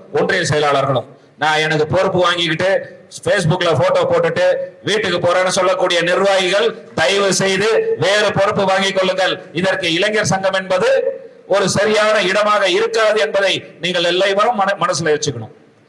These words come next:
மிக விரைவில், ஏன்னா இளைஞர் சங்கத்தினுடைய பணி சாதாரண பணி அல்ல. அடுத்த மாதம் இறுதியில மிகப்பெரிய பொதுக்குழு சென்னையிலே நடைபெற இருக்கிறது. அடுத்தபடியாக மருத்துவர் சின்னையா அறிவிக்கின்ற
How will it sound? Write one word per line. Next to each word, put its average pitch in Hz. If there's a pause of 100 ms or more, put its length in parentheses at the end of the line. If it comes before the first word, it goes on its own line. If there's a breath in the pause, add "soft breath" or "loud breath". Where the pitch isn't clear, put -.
(180 soft breath)
மிக 190
விரைவில், 220
ஏன்னா 208
இளைஞர் 220
சங்கத்தினுடைய 202
பணி 208
சாதாரண 196
பணி 170
அல்ல. 139 (460 loud breath)
அடுத்த 190
மாதம் 202 (240)
இறுதியில 202
மிகப்பெரிய 196
பொதுக்குழு 190
சென்னையிலே 190
நடைபெற 180
இருக்கிறது. 151 (500 soft breath)
அடுத்தபடியாக 220
மருத்துவர் 190
சின்னையா 214
அறிவிக்கின்ற 214